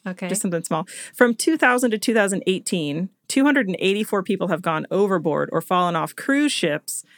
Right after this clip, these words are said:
Speaker 2: Forty-one have fallen off large ferries.
Speaker 1: Wow.
Speaker 2: So there's that. In any given month, approximately two people go overboard, and between seventeen percent and twenty-five percent are rescued. That's a real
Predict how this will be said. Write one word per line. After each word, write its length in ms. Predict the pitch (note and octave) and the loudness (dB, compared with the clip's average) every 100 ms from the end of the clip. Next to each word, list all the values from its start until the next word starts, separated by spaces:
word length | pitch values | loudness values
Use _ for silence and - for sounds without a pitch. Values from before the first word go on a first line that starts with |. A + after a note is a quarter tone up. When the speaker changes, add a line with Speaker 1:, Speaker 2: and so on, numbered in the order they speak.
| _ - - | _ -20 -2
Speaker 2:
Forty-one 600 | C4+ C#4 C4 G#3+ G#3+ F3+ | 2 2 2 2 2 2
have 160 | G3+ - | 0 0
fallen 240 | F#3 F3+ | 0 2
off 140 | E3 - | 0 0
large 340 | E3+ E3 E3 | 2 2 0
ferries. 540 | - D3+ C3+ - - - _ _ _ | -2 -2 -2 -6 -8 -10 _ _ _
Speaker 1:
Wow. 400 | F3 E3+ E3+ E3+ | -6 -4 -2 -2
Speaker 2:
So 60 | - | -4
there's 200 | F#3 - | -6 -6
that. 220 | - - - - - - - - | -6 -8 -10 -20 -20 -20 -20 2
In 140 | C4 | 4
any 180 | C4+ C4+ | 4 4
given 240 | B3 A#3 | 2 2
month, 240 | G3+ G3 A#3+ | 2 2 0
approximately 500 | F#3 G3 - F3 F3+ | 0 0 0 -4 -4
two 200 | - A#3 | -4 -4
people 280 | B3 B3+ F3 | -2 -2 -2
go 180 | E3 | -2
overboard, 580 | D#3 D#3+ D#3+ D#3+ D3+ E3 _ | -2 -4 -4 -2 -2 -6 _
and 100 | F#3+ | -4
between 280 | F3 - F#3 | -4 -4 -4
seventeen 460 | E3 G#3 G#3+ A3 G3 | 0 0 0 -2 -2
percent 320 | F3 F#3 E3 | -2 -4 -4
and 80 | D#3 | -6
twenty-five 640 | - F3+ F3 E3+ D#3 D3 | -4 -4 -2 -2 -2 -4
percent 380 | - D#3 D3+ C#3+ | -6 -6 -4 -4
are 80 | D#3 | -4
rescued. 460 | D3 - - - - _ | -4 -6 -8 -10 -12 _
That's 220 | C4+ C#4+ F3+ | -14 -8 -6
a 120 | F3+ | -6
real 640 | E3 F#3+ G3+ G3+ G3+ G#3+ | -4 -2 -2 -2 -2 -4